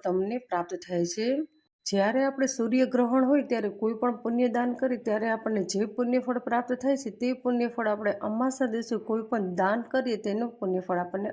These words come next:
અવશ્ય પ્રાપ્ત થાય છે. માટે અમાસના દિવસે આપણે અવશ્ય કોઈને કોઈ પુણ્યદાન કરવું જોઈએ.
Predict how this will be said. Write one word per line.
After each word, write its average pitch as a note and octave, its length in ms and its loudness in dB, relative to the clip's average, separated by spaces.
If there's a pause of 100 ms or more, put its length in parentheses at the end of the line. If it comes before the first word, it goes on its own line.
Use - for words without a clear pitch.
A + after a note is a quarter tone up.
અવશ્ય A3 300 -6
પ્રાપ્ત F3 420 -6
થાય F3+ 180 -2
છે. A3 320 -2 (640)
માટે C4+ 340 0 (120)
અમાસના C4 420 0
દિવસે A#3 320 -2
આપણે A3 280 2 (160)
અવશ્ય C4+ 400 2
કોઈને B3 420 2
કોઈ A#3 180 -4
પુણ્યદાન G#3 560 0
કરવું F3 360 -2
જોઈએ. F3+ 440 2